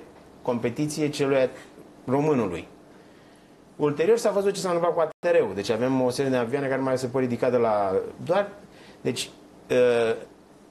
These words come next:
chestia asta distructivă este ceea ce mi-e frică atunci când vorbim de stabilirea unui interes din partea unei companii, cum e Google, cum e, nu știu,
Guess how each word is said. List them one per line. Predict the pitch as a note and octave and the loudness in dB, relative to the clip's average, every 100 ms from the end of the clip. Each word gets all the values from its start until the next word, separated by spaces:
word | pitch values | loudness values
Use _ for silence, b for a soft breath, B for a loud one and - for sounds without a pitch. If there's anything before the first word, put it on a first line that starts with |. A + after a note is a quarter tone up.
| - | -8
chestia | F#3+ F3+ | -4 -2
asta | F3 F3 | 0 0
distructivă | D3 D3 - B2 - F3 A#2 B2 C#3 | 0 -4 -4 -4 -4 -4 0 0 0
este | C#3 C3 C3 | -2 -2 -2
ceea | D#3 D#3 | 0 0
ce | D3 | 0
mi-e | C3+ A#2+ | 0 -2
frică | - D#3 D3 B2+ B2+ B2+ - - - B B B B B - - - - - - | -2 -6 -2 0 2 0 -8 -20 -20 B B B B B -20 -20 -20 -20 -20 -6
atunci | A2+ C#3 D3+ | -4 0 0
când | D3+ C3 | 0 0
vorbim | A#2 A2+ C#3+ A#2+ | 2 0 0 0
de | C3 C#3 C3+ - - - | 0 0 -2 -6 -18 -10
stabilirea | - A#2+ A2+ A#2+ C#3+ | -4 -4 -2 -2 0
unui | C3+ B2+ | 0 0
interes | A2+ A#2 A#2 C3+ | 0 2 2 2
din | B2 | 0
partea | G#2+ B2 B2 | 0 0 0
unei | A#2 | -2
companii, | G#2+ A2+ A2 A#2+ A#2+ | 0 -2 -2 -2 -2
cum | A2+ | 0
e | A#2 | -2
Google, | G2+ B2 A2+ A2+ | 0 0 2 0
cum | A2+ A#2 | 0 0
e, | A#2+ | 0
nu | A#2 | 0
știu, | A#2 - | -2 -2